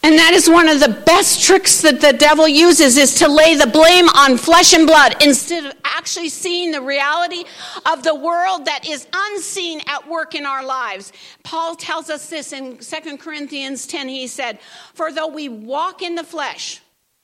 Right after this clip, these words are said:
that's what we do every day. We walk out in the flesh.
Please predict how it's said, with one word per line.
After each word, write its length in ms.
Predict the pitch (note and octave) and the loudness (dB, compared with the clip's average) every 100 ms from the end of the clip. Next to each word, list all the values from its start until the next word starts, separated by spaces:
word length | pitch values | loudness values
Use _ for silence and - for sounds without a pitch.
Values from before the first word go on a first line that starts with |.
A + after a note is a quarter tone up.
| _ | _
that's 200 | - C4 | -20 -14
what 240 | E4+ F4+ E4 | -10 -8 -8
we 160 | F4 | -10
do 260 | C#4+ F4+ C#4 C4 | -10 -10 -10 -10
every 300 | E4 F#4 D4+ | -10 -12 -10
day. 340 | F4 E4+ G3+ | -8 -10 -12
We 260 | A3 F4+ E4 | -12 -12 -12
walk 460 | C4 D#4+ F#4 - | -12 -8 -8 -8
out 240 | D4+ E4 D#4+ | -10 -10 -10
in 160 | C#4 | -12
the 100 | C#4+ | -12
flesh. 320 | C4+ F4 A#3+ | -12 -12 -12